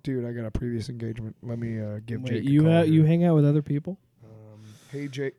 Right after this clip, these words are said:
Speaker 1: Oh, Jake is sitting right next to me, so that's the previous engagement. Let's do Jake and Tyler's re-
Speaker 2: Different show.
Speaker 1: Oh. Noah.
Speaker 2: All right, time out.
Speaker 1: No.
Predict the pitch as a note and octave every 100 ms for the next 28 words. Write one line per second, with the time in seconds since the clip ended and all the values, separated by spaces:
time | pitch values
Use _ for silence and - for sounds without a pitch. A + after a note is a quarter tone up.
0 | - E3 D3+ C3+ E3 D3+ - D#3+ D3 C#3
1 | C3+ C3+ - A#2+ A#2 A2 C3+ B2 B2 B2
2 | B2+ - A#2+ C3 B2+ A#2 B2+ B2 A#2+ A2+
3 | B2 D#3+ D#3+ F3 D#3+ F#3 F3+ _ _ _
4 | _ _ _ _ - C3 A3+ D4 A#3 F3
5 | G3 B3 B3+ G#3 E3+ F3+ G#3 - _ _
6 | _ _ _ _ _ _ _ _ _ _
7 | - C#3+ C3 - - _ - D3 G#2 _
8 | _ _ _ _ _ _ _ _ - -
9 | _ _ _ _ _ _ _ - - D#3
10 | F3 G#3+ A3+ A#3 A3+ F#3+ D#3+ B2 G#2+ D#3
11 | B2+ A#2 A2 - C3+ A#2 A2+ _ _ -
12 | - _ _ _ - - _ _ _ _
13 | _ B2 B2 B2 A#2+ C3+ B2+ A2+